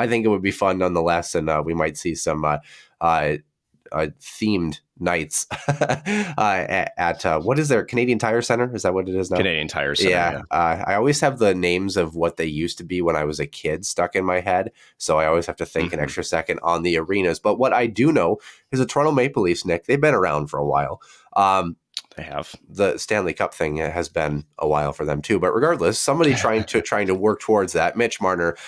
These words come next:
Speaker 1: uh, broke a Maple Leafs record this past week with a nineteen game point streak. It's now at twenty-two games after he tallied a point yesterday
Speaker 2: I thought he
Speaker 1: on
Speaker 2: sucked.
Speaker 1: Saturday. Um, yeah,
Speaker 2: <laughs>
Speaker 1: I, I, I would say that he's well worth his contract, which it's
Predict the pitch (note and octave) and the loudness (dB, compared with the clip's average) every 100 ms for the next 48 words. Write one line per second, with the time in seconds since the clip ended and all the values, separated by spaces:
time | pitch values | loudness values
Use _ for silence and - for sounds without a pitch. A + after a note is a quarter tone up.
0 | - - G2+ F#2+ E2+ A2 C#3 C#3+ G#2 G#2 | -6 2 4 2 2 2 2 2 0 0
1 | G2+ F#2+ - F#2 G2 G2+ E2 - E2+ E2+ | 0 -2 0 -2 0 -4 -4 -2 -2 -2
2 | - F#2+ F2+ E2 D#2+ F2 F2+ F#2+ F2+ E2 | -2 -4 -2 -2 0 -2 -2 -4 -4 -2
3 | E2 D#2+ E2+ - - - E2+ D2+ G2 G2+ | -2 -2 -2 -2 -2 -2 -2 -4 -2 0
4 | F2+ - G#2+ G#2+ G2+ - G#2+ F#2+ F2 D#2 | -2 -4 -2 -2 -2 -2 -2 0 0 0
5 | D#2 E2+ - D#2 D2+ E2 D#2 - D#2+ D#2+ | 0 -2 0 -4 -6 -8 -8 -4 0 0
6 | E2 - D#2+ D2+ D#2+ E2 E2+ - D#2+ D#2 | -2 -4 -4 -6 -4 -2 -2 -2 -2 -2
7 | D2+ - - F2 A2 D#2 D#2 - G2 F#2 | -4 -10 -8 0 2 2 2 2 4 2
8 | G#2 A#2 C3+ C#3+ - _ - G2 F#2 - | 2 2 0 -4 -18 _ 0 0 0 -8
9 | - A#2+ C3 A2 - - - - - - | -4 -2 0 -2 -2 -4 -8 -12 -18 -20
10 | - - - G2+ F2 - _ - F#2+ - | -20 -8 -2 0 -2 -8 _ -2 -2 0
11 | - A#2 C#3 C#3 - C#3 A#2+ A2+ G#2 F#2+ | 0 0 2 2 4 4 4 2 0 2
12 | G#2+ G#2+ G2+ G2 F#2+ - G2 F2+ D#2+ D2 | 4 4 4 2 0 0 0 0 0 -2
13 | D2 F#2 F#2+ - F#2+ | -2 -2 -2 0 -2